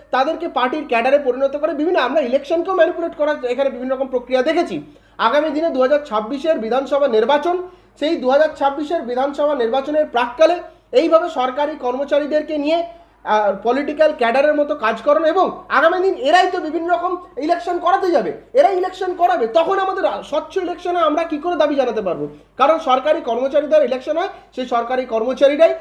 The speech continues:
তাদেরকে এখন রাজনৈতিক ক্যাডারে পরিণত করা হচ্ছে। যারা হতে চাইছিল তাদেরকে হুমকি দিচ্ছে। আজকে আমি হতে পারো সরকারি একজন কর্মচারী, আমারও ইচ্ছে হতে পারে রক্তদান করার,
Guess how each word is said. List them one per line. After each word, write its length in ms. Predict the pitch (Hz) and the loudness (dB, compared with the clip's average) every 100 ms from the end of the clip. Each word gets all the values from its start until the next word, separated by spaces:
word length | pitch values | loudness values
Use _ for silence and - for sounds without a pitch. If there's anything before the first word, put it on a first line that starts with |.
| - | -6
তাদেরকে 360 | 240 240 277 311 | -2 -2 -2 -2
এখন 280 | 294 302 339 | -2 -2 -6
রাজনৈতিক 560 | 196 202 208 247 254 254 | -2 -2 -2 -4 -4 -2
ক্যাডারে 280 | 214 240 247 | 0 0 0
পরিণত 340 | 226 240 254 | 0 0 0
করা 120 | 269 | 2
হচ্ছে। 220 | 294 381 | 2 0
যারা 180 | 330 320 | -2 0
হতে 220 | 311 311 | 0 -4
চাইছিল 280 | 311 349 349 | -6 -6 -4
তাদেরকে 240 | 349 349 349 | -4 -2 -2
হুমকি 220 | 381 392 | 0 0
দিচ্ছে। 420 | 320 - 208 - - - | -2 0 -2 -2 -10 0
আজকে 280 | 247 - 359 | 0 2 0
আমি 280 | 311 320 | 2 2
হতে 220 | 330 330 370 | 2 0 0
পারো 160 | 381 | -2
সরকারি 340 | 349 330 339 349 | 0 0 0 -4
একজন 220 | 320 349 | -6 -6
কর্মচারী, 420 | 302 311 311 285 | -4 -4 -2 0
আমারও 320 | 285 359 370 | 2 2 2
ইচ্ছে 160 | 302 359 | 0 -2
হতে 160 | 339 | -2
পারে 160 | 330 320 | 2 2
রক্তদান 460 | 294 285 285 285 285 | 2 -4 0 0 2
করার, 220 | 214 | 0